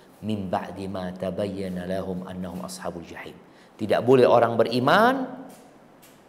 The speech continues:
nggak, nggak boleh nabi dan orang-orang beriman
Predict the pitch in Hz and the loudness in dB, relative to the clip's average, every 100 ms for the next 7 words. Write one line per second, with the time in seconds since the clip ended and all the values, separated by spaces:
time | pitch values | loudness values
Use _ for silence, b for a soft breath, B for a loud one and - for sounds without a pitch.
0 | - 123 - 127 117 131 170 151 139 135 | -2 -2 0 -2 0 4 4 4 4 2
1 | - 117 113 117 120 117 - 117 113 107 | 0 0 2 2 2 0 0 0 0 -2
2 | - 104 117 | -2 -2 -2